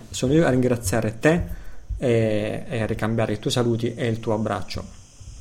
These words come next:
Grazie per il tuo bellissimo messaggio che anche mostra il livello a cui si è spostata la discussione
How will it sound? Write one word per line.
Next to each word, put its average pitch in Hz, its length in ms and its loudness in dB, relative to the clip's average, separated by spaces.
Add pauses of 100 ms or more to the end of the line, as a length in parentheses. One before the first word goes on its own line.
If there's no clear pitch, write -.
(400)
Grazie 170 340 8
per 131 100 6
il 135 60 4
tuo 139 120 4
bellissimo 123 440 4
messaggio 156 640 4
che 127 200 0
anche 127 600 2 (760)
mostra 135 580 6
il 131 100 4
livello 139 520 10
a 135 80 2
cui 180 180 4
si 143 60 8
è - 20 8
spostata 139 480 6
la 117 60 6
discussione 120 800 4